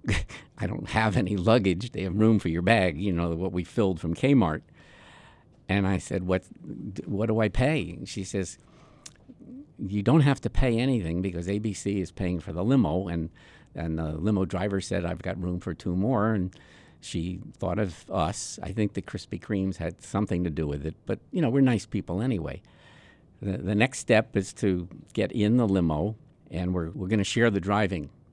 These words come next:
The, you know, the, the driver who started in Denver said, "I could use some help." So I volunteered to take the first shift, which was from Chicago to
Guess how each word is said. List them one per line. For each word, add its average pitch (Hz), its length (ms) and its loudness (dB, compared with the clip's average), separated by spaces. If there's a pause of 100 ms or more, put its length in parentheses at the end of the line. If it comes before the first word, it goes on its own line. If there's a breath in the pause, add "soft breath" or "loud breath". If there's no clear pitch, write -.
The, 107 280 -12
you 95 60 -4
know, 92 220 -6
the, 98 180 -8
the 98 160 -4
driver 92 400 2
who 90 240 -4
started 87 420 0
in 87 160 0
Denver 85 300 -2
said, 85 560 -10
"I 92 120 -4
could 85 200 -6
use 95 160 -2
some 90 160 -2
help." 98 360 2 (500 soft breath)
So 90 200 -2
I 101 120 4
volunteered 95 640 2
to 98 80 -2
take 90 280 -4
the 92 80 -4
first 90 300 -6
shift, - 440 0
which 92 220 -6
was 92 160 -6
from 92 180 -6
Chicago 92 600 0
to 85 380 -4